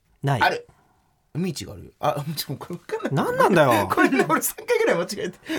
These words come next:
Speaker 2: ごめんなさい。えーと、ミーム。
Speaker 1: ミームね。
Speaker 2: はい。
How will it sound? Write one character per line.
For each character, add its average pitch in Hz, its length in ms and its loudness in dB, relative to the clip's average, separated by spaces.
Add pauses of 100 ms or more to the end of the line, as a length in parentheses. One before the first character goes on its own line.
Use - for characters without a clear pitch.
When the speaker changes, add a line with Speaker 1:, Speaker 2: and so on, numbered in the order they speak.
Speaker 2:
ご - 140 -6
め 311 40 0
ん - 20 2
な - 80 -6
さ - 180 -6
い。 269 100 -6 (600)
え 170 160 2
ー 170 40 -10
と、 156 200 0
ミ 196 160 -4
ー 381 260 0
ム。 233 180 0 (440)
Speaker 1:
ミ 135 100 -6
ー - 20 -6
ム 98 60 -6
ね。 120 240 -8
Speaker 2:
は - 80 -2
い。 156 100 -6